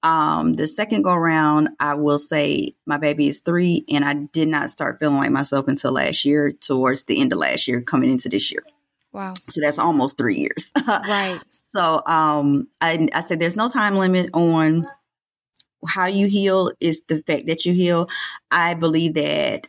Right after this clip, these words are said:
Speaker 1: um, my journey was a little different this time around because we went into the pandemic and we were shut down.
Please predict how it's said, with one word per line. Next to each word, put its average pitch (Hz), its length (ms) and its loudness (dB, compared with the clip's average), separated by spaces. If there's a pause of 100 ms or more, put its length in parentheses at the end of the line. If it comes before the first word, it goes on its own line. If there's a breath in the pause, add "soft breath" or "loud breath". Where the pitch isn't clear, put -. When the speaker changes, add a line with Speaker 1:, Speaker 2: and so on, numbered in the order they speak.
(120)
Speaker 1:
um, 143 320 0
my 156 100 0
journey 160 340 2
was 143 220 0
a 147 60 0
little 156 160 2
different 160 280 0
this 151 100 0
time 156 180 0
around 147 180 0
because 220 380 -2
we 190 80 2
went 160 160 4
into 147 180 0
the 143 100 -2
pandemic 143 540 0
and 147 120 2
we 147 80 2
were 131 100 -2
shut - 340 -2
down. 147 380 2